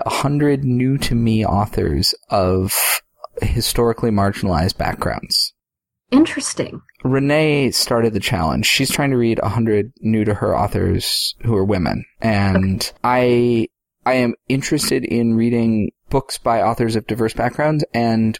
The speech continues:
Speaker 1: books by women. And I have also found that I really want to explore East Asia and Southeast Asia, and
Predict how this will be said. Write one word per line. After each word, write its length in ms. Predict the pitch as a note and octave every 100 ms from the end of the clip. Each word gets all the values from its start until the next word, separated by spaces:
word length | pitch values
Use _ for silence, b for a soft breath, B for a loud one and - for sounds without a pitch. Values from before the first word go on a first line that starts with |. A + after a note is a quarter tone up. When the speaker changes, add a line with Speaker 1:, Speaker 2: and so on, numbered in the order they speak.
| _
Speaker 1:
books 180 | A#2+ -
by 160 | A#2+
women. 320 | G#2+ A2 C3+ C#3+
And 320 | A2+ A2+ G#2
I 120 | G#2
have 260 | A2 A2 A#2
also 340 | G#2+ A2+ B2+
found 280 | A#2 A#2 A2+
that 80 | G#2+
I 20 |
really 340 | A2+ A#2+ C3+
want 460 | B2 A2 A2 A2+ -
to 240 | - A#2 F#2+
explore 800 | - - - A2 G#2+ G#2 G#2 G#2
East 200 | C#3+ -
Asia 220 | C3+ C3
and 160 | A2+ G#2
Southeast 460 | G2+ A2 C#3 C3+
Asia, 440 | D3+ D3 D#3 D#3 D#3 -
and 640 | A2+ A#2 A2+ G#2+ G#2+